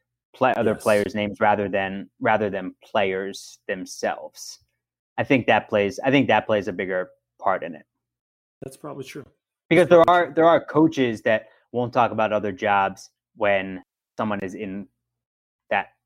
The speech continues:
Speaker 1: place. Like Jeff
Speaker 2: Yes.
Speaker 1: Van Gundy does that, talks about that all the time. Like Phil Jackson wasn't like that.
Speaker 2: No.
Speaker 1: <laughs> You know,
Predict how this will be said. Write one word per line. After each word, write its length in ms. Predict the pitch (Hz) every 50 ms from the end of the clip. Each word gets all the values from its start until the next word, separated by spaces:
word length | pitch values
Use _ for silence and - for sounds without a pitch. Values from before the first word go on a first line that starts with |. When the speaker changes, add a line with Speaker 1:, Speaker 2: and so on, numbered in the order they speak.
| _ _ _
Speaker 1:
place. 520 | - 110 107 113 131 - - - - - _ _ _ _ _ _ _ -
Like 120 | 107 104
Jeff 60 | 104
Speaker 2:
Yes. 140 | 123 110 -
Speaker 1:
Van 160 | - 110 104
Gundy 340 | 101 104 107 107 107 104 - -
does 180 | 110 101 92
that, 100 | 107 101 104 95 - - _ - _ _ -
talks 180 | - 107 101 -
about 220 | - 110 101 -
that 120 | 107 104 98
all 160 | 98 95 95
the 80 | 92 92
time. 380 | - 110 104 104 107 123 131 _ _ _ _ _ _ _ _ -
Like 140 | 101 -
Phil 140 | - 127 107
Jackson 400 | 87 110 110 131 135 - 120 95
wasn't 260 | 92 95 90 95 -
like 220 | 90 92 90 - -
that. 240 | 95 95 107 - _ _ _ _ _ _ _ _ _ _ _ _ _ _ - 120 - -
Speaker 2:
No. 180 | 113 113 95 -
Speaker 1:
<laughs> 40 | -
You 60 | -
know, 60 | -